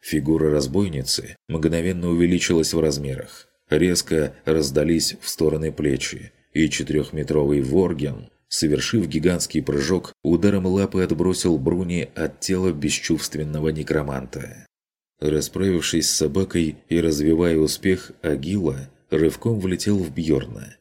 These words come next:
и чудовищным ударом щита опрокинул паладина на землю вместе с конем.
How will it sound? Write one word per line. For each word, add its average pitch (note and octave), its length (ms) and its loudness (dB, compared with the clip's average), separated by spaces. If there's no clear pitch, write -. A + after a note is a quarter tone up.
и D#2 180 2
чудовищным D2 720 0
ударом D2 380 0
щита E2 540 -2
опрокинул E2+ 640 2
паладина E2 640 0
на E2+ 60 2
землю C2+ 640 -4
вместе D2 540 0
с - 80 -4
конем. C#2+ 600 -4